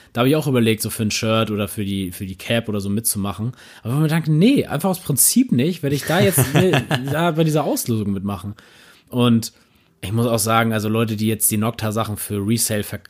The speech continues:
Speaker 1: äh, gekauft
Speaker 2: Ja.
Speaker 1: haben, also bis auf diese Jacke, ja, viel Spaß damit.
Speaker 2: Ja, <laughs> Gott sei
Speaker 1: Versuch
Speaker 2: Dank.
Speaker 1: die mal wieder loszuwerden, so.
Speaker 2: Aber da
Speaker 1: Weil
Speaker 2: verstehe ich auch nicht, warum man da nicht dann einfach vernünftig produ-, also viel produ-, haben sie jetzt ja anscheinend gemacht.
Speaker 1: Ja, ja.
Speaker 2: Aber wahrscheinlich ist auch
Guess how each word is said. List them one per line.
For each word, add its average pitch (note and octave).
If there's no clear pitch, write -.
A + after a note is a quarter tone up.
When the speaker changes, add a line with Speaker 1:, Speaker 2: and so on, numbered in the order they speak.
Speaker 1:
äh, F2+
gekauft F#2+
Speaker 2:
Ja. G#2+
Speaker 1:
haben, G#2
also G2+
bis D3+
auf C3
diese A2+
Jacke, A#2
ja, A2+
viel C#3+
Spaß -
damit. G#2
Speaker 2:
Ja, F2+
<laughs> -
Gott A2+
sei B2+
Speaker 1:
Versuch B2
Speaker 2:
Dank. G2
Speaker 1:
die F3+
mal D#3
wieder A#2+
loszuwerden, F#2+
so. F#2
Speaker 2:
Aber G#2
da G#2+
Speaker 1:
Weil A2+
Speaker 2:
verstehe C3
ich C3
auch B2+
nicht, B2
warum A2
man A2
da F#2+
nicht G2+
dann G2
einfach F#2
vernünftig F#2
produ-, F2
also F#2
viel A#2+
produ-, G#2
haben A#2+
sie A#2
jetzt A2+
ja A2
anscheinend G#2
gemacht. A2+
Speaker 1:
Ja, A2
ja. G2+
Speaker 2:
Aber G#2
wahrscheinlich G#2+
ist A2
auch G#2+